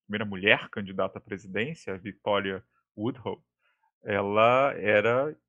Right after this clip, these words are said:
médium, era presidente de uma organização espiritualista, né, que não durou muito tempo, porque os espiritualistas eram contra organizações,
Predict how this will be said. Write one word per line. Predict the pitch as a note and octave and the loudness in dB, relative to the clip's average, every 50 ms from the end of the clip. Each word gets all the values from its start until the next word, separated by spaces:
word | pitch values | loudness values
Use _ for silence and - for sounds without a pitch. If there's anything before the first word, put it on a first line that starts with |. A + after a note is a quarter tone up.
| _ _ - | _ _ -4
médium, | G#2+ G#2+ G#2+ A2 A#2 A#2 B2 D3+ F3 G3+ - _ _ _ _ _ _ _ _ _ _ _ | 0 0 0 0 0 -4 -8 -12 -12 -14 -14 _ _ _ _ _ _ _ _ _ _ _
era | - G2 G2 | -8 -6 -6
presidente | - - A2+ G#2+ G2+ G2+ G2 F#2+ G#2+ A#2 B2 - - | -4 -4 -4 -4 -4 -4 -4 -4 -4 -4 -4 -8 -10
de | A#2 | -8
uma | G#2 G#2 | -6 -6
organização | G2+ G2 G2+ G2 G2 G2 F#2+ - - G#2 | -6 -6 -4 -4 -2 -4 -4 -4 -10 -14
espiritualista, | G#2 - - - G2 G2+ - - F#2 F2+ E2+ F#2+ A2+ C3+ - - - - F#2+ | -14 -14 -14 -14 -14 -14 -10 -10 -10 -10 -10 -10 -12 -14 -14 -16 -14 -12 -10
né, | F#2+ G#2+ B2 | -10 -10 -10
que | B2 _ - F2+ F2 - _ _ _ _ _ | -12 _ -18 -18 -18 -18 _ _ _ _ _
não | - A#2+ | -8 -8
durou | A#2+ A#2 A2+ G2+ G2+ G2 | -6 -4 -4 -4 -4 -4
muito | F#2+ G2 F#2+ _ _ | -6 -8 -10 _ _
tempo, | - - A2+ A#2+ - - | -6 -4 -4 -6 -6 -12
porque | A2+ - - G#2 | -16 -12 -10 -10
os | G2+ | -10
espiritualistas | G2+ - - - G2+ - - - F#2+ F#2+ F#2+ - A2 G2 G2 | -10 -10 -10 -10 -10 -8 -6 -6 -4 -4 -6 -8 -8 -6 -4
eram | F#2+ G2 G2 | -4 -6 -6
contra | - - - G#2+ A#2 A#2 - G#2+ G#2 | -8 -8 -6 -6 -6 -4 -4 -4 -4
organizações, | G2 F#2 G2+ G#2 G2+ F#2+ - F#2+ F2+ - - - G2+ G2 A2 C#3 D3 | -4 -4 -4 -6 -6 -6 -8 -8 -10 -10 -14 -12 -12 -10 -10 -12 -14